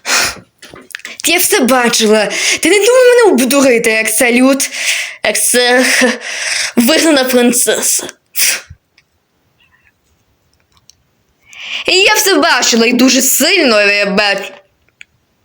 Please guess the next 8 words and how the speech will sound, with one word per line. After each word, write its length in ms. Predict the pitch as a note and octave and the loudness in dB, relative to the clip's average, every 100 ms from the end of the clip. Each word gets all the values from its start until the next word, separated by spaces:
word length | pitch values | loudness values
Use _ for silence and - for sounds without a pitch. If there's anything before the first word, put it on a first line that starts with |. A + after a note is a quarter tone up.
| _ - - - - - | _ -10 -10 -8 -12 -4
Я 120 | B3 | -2
все 180 | D4 F4 | 0 0
бачила, 440 | B3+ D#4+ F#4 C#4 B3+ | 2 0 0 0 -2
що 100 | C4 | 0
ти 80 | |
хотів 260 | C4+ C#4 C4+ | 0 0 0
взяти 340 | A3 C4 B3 | 0 0 0
кристали. 600 | B3+ A3+ A#3+ - G#3 G3+ | -2 -2 -2 0 0 0